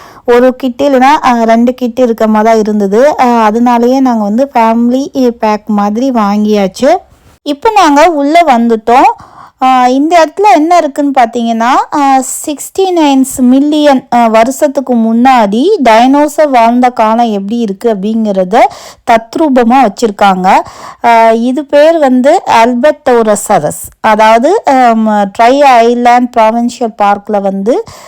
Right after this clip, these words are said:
ஆ, இந்த இதை வந்து கண்டுபிடிச்சிருக்காங்க. So, அதனால அல்பர்டால கண்டுபிடிச்சதுனால அதோட நேமே வச்சிருப்பாங்கன்னு நினைக்கிறேன்.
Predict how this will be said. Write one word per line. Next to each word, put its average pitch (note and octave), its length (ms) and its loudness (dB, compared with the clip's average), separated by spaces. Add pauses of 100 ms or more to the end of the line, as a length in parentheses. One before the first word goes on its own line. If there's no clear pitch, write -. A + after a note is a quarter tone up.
(260)
ஆ, A3+ 320 4
இந்த A#3 460 0
இதை A#3+ 240 2
வந்து B3+ 300 0
கண்டுபிடிச்சிருக்காங்க. G#3+ 880 -4
So, G#3 200 -4
அதனால A3+ 680 0 (180)
அல்பர்டால A3+ 760 0 (100)
கண்டுபிடிச்சதுனால G#3 880 -4 (200)
அதோட G#3 400 0
நேமே A3 420 -4
வச்சிருப்பாங்கன்னு G3 680 -6
நினைக்கிறேன். F#3 640 -2